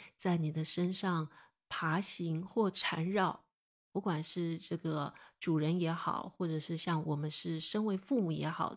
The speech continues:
都在一旁，因为可以让蛇再从你的孩子身上再攀爬到你的身上。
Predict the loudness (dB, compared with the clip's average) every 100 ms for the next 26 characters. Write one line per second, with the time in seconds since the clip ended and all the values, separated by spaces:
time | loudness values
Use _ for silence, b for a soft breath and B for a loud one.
0 | 0 2 2 0 -2 -2 -4 -2 -2 -2
1 | -6 B B B 0 0 0 -2 0 0
2 | 0 -2 0 0 -2 -2 -2 0 2 2
3 | -2 B B -2 -2 -2 -2 -2 -2 -2
4 | -4 -4 -4 -2 -2 0 0 -2 -2 -2
5 | -2 -2 -2 -4 -12 _ -6 -4 -4 -2
6 | 0 0 -2 -4 -4 0 0 2 0 -2